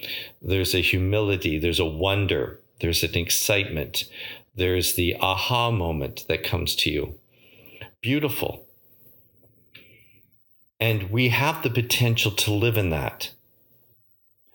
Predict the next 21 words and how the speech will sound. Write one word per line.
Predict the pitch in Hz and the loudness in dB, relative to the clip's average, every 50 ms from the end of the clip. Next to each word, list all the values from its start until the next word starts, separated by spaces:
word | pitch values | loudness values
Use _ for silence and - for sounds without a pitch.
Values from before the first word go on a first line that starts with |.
| - _ _ | -20 _ _
even | - 101 110 117 117 143 147 147 156 151 151 - | 0 2 4 4 4 2 2 2 0 -2 -4 -4
with | - 95 104 104 110 | -2 0 0 2 2
all | 101 98 98 | 2 2 2
the | 113 101 | 2 2
responsibilities | 104 107 98 - - 107 101 101 98 - 101 95 104 92 90 90 87 80 92 87 85 | 0 0 0 0 0 0 0 0 0 -2 0 0 0 2 2 2 0 0 0 0 0
of | 92 - 87 | 0 0 0
our | 82 82 | 0 0
lives. | 82 80 78 76 76 76 - - - - - - | 0 0 0 0 0 -2 -2 -4 -6 -6 -8 -6
Yes, | - 82 87 85 85 - - - | -2 0 0 2 2 0 0 -2
even | - 82 82 104 95 | -2 0 0 0 0
with | 101 98 | 2 2
all | 101 101 | 0 0
the | 110 139 | 0 -2
plans | 120 - - 123 117 113 110 110 110 110 - | -2 -2 -2 0 0 2 2 2 0 0 0
that | 113 - | 0 0
we | - 104 | 0 0
need | 92 92 92 90 | 0 0 0 0
to | - - | 0 0
make | 107 98 95 95 98 95 95 92 - - | 0 2 2 2 2 2 0 -2 -4 -4
to | - 92 85 | -2 -2 -2
do, | - - 87 87 - | 0 0 0 -2 -2